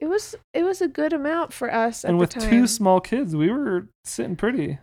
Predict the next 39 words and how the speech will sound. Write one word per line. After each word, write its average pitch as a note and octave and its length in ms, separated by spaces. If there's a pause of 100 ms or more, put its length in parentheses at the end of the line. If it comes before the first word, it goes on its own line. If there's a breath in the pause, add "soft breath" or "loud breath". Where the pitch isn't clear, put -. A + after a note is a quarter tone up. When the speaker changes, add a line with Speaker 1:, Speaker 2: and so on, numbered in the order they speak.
(120)
Speaker 2:
I D#3+ 60
think G3+ 200
I G3 80
gained F3+ 320
a - 20
Speaker 1:
Yeah. C#3+ 60
Speaker 2:
lot. D#3+ 260
That D#3+ 160
I, D#3+ 100 (200)
like, C#3+ 180
Speaker 1:
<laughs> F4 640
Speaker 2:
I F3 40
gained G3 280
the F3+ 40
most F3 300
weight F#3+ 180
I'd D#3+ 180
ever E3 200
had F3 180
Speaker 1:
Oh, F4+ 100
Speaker 2:
in A4 40
my A4+ 140
entire A4 320
life - 240
Speaker 1:
yeah. - 60
Speaker 2:
at - 40
that C#3+ 200
point - 280
Speaker 1:
That's D3 120
Speaker 2:
and C#3 100
Speaker 1:
true, F#4 100
you F4 220
Speaker 2:
injured E3+ 320
my D#3 80
Speaker 1:
did. D3 80
Speaker 2:
back E3+ 340
because C#3+ 300
I C#3 100
was C3 380